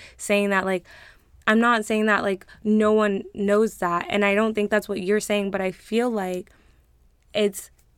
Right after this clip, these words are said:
there's a difference, right? There's a difference between, like, putting all of, like, think about, like, how many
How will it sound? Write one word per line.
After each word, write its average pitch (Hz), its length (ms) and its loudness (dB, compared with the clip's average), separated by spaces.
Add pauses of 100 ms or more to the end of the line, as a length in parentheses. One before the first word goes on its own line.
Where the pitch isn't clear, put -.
(140)
there's 226 340 0
a 214 80 2
difference, 190 800 -6
right? 190 300 -2
There's 214 220 0
a 208 80 0
difference 208 640 -2
between, 180 840 -6 (460)
like, 190 280 0 (200)
putting 214 520 -2 (600)
all 233 460 0
of, 196 240 -4
like, 190 260 -4 (720)
think 269 220 0
about, 302 220 2
like, 214 180 -2 (100)
how 220 320 -2
many 202 520 -2